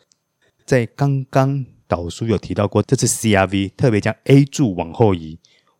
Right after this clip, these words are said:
为的就是要创造一个比较宽广的水平视野，根据原厂数据提供啦。六代C R V它的水平视野，前方的水平视野高达了八十五点七度，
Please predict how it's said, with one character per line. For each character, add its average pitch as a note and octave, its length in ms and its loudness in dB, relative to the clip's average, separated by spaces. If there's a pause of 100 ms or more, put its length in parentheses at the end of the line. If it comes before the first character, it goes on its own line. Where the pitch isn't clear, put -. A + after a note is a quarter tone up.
为 C#3+ 220 6
的 G2+ 140 0
就 A2+ 80 0
是 A2 120 2
要 G2+ 100 4
创 G2+ 240 -4
造 G2 200 2
一 G2 60 -4
个 F2 140 -8
比 - 260 -16
较 A2+ 320 -2 (120)
宽 C#3+ 300 4 (120)
广 E2+ 240 0
的 F2 160 -4
水 E2 200 -4
平 F2 160 -10
视 F2+ 220 -4
野， D#2+ 240 -12 (480)
根 A2+ 340 2
据 G#2 340 -2
原 F#2 220 -2
厂 F2 240 -6
数 F#2+ 200 -8
据 F#2+ 160 -6
提 - 260 -12
供 F#2+ 280 0
啦。 F#2 180 -4 (680)
六 G3+ 180 8
代 F3+ 100 8
C D#3+ 220 6
R C#3 80 8
V D3 360 0
它 D3 440 0
的 G2 260 4
水 F#2 160 -4
平 F#2+ 140 -4
视 A2+ 180 -2
野， E2+ 140 0
前 G2+ 200 -2
方 A2+ 220 -2
的 G2+ 60 -2
水 - 160 -8
平 F2 100 -8
视 G#2+ 160 -6
野 E2+ 160 -8 (380)
高 B2 200 6
达 F#2 220 0
了 F#2 80 -4
八 G#2+ 220 0
十 F#2+ 240 -4
五 F2+ 160 -6
点 F#2+ 340 -6
七 A2+ 300 -6
度， G#2 340 -2